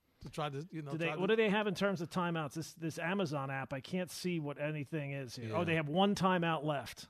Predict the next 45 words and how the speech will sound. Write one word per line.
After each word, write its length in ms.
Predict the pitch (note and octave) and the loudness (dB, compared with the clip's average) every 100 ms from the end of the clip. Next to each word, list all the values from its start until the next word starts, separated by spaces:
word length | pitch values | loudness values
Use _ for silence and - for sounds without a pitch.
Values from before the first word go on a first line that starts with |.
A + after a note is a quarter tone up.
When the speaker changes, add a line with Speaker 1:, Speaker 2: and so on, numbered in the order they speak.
| _ - | _ -8
Speaker 1:
Yeah. 240 | G2+ F#2+ G2 _ D3+ | -6 -6 -10 _ -8
Uh, 300 | D3 C#3+ C3+ - _ _ _ _ _ _ _ _ _ _ _ _ _ - _ G#2+ | -6 -6 -8 -12 _ _ _ _ _ _ _ _ _ _ _ _ _ -20 _ -10
yeah, 80 | F#2+ | -6
they're 140 | B2+ | -6
punting. 320 | - B2 A#2 F#2+ - | -4 -6 -6 -10 -8
They're 100 | A2+ | -6
way, 340 | G#2 C3 B2+ | 0 2 2
they're, 160 | G#2 A2 | 0 -2
oh, 120 | B2 | 0
they're 120 | C3+ | 0
way 280 | G#2 G#2+ B2 | 0 0 0
back 180 | G2+ F2+ | -2 -8
in 80 | F#2 | -8
there. 100 | G2+ - | -8 -6
They, 200 | A2 A2+ | -6 -6
they 160 | G2+ | -8
gotta 200 | A2 F#2+ | -10 -12
punt 220 | - G2+ - | -14 -14 -14
this. 260 | F#2 - _ _ _ _ _ _ - | -14 -14 _ _ _ _ _ _ -2
Speaker 2:
No, 180 | D4 E3 | 2 4
they're, 100 | G#3+ | 4
Speaker 1:
Yeah. 60 | A#3+ | 6
Speaker 2:
they're 160 | B3+ | 4
down 300 | B3 C4 C4+ | 6 4 4
at 80 | C4 | 2
the 80 | C4 | -2
twenty. 380 | D4+ D#4+ G2 - - | -2 -2 -2 -8 -2
They, 120 | G#3+ | 0
Speaker 1:
Oh, 40 | A#3 | 4
Speaker 2:
they'll, 180 | A#3 A3+ | 4 2
Speaker 1:
yeah. 120 | - | -2
Speaker 2:
I 40 | G3+ | 2
mean, 100 | G3+ | 4
they 60 | G#3+ | 6
Speaker 1:
Mm-hmm. 60 | |
Speaker 2:
got 100 | A3 | 6
a 40 | G#3 | 6
third 300 | - A3+ A3+ | 8 8 8
and 80 | G#3+ | 6
five 280 | G#3+ G3+ F#3 | 6 6 6
here 120 | G3 | 4
at 60 | |
the 60 | G3+ | 2
twenty. 440 | - D#3+ C3+ D#3 D#3 _ _ _ | -2 -2 0 -4 -6 _ _ _
Speaker 1:
Right. 240 | A#2+ G#2+ | -8 -8